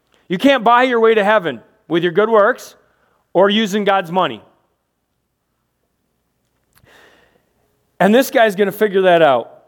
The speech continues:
And he's gonna get three opportunities.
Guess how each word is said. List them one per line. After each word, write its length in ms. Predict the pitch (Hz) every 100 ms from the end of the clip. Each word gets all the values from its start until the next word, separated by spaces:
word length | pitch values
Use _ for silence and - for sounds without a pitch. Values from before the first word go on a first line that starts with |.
| -
And 120 | 175
he's 120 | 190
gonna 160 | 156 202
get 220 | 180 180
three 320 | - 220 254 254
opportunities. 1080 | 226 226 214 214 196 165 147 180 180 -